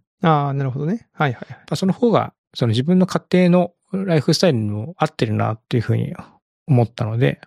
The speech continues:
Speaker 2: まあ、
Speaker 1: うん。
Speaker 2: ちょっとその方向でやってみようなというところで、もう一週間、二週間近く経つのかな？
Speaker 1: ほう。ほうほうほう。
Speaker 2: やってますね。
Speaker 1: どうですか？カロリー管理。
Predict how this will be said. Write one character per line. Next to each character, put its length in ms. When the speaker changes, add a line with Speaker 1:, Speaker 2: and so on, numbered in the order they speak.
Speaker 2:
ま 60
あ、 20
Speaker 1:
う 20
ん。 40
Speaker 2:
ち 40
ょ 40
っ 20
と 100
そ 120
の 120
方 180
向 220
で 100
や 60
っ 40
て 180
み 80
よ 80
う 20
な 360
と 120
い 40
う 80
と 140
こ 120
ろ 60
で、 100
も 340
う 60
一 40
週 320
間、 420
二 80
週 220
間 320
近 200
く 220
経 100
つ 100
の 60
か 120
な？ 160
Speaker 1:
ほ 100
う。 40
ほ 120
う 60
ほ 100
う 100
ほ 60
う。 180
Speaker 2:
や 100
っ 20
て 100
ま 60
す 180
ね。 20
Speaker 1:
ど 0
う 40
で 80
す 80
か？ 80
カ 100
ロ 120
リ 200
ー 20
管 220
理。 180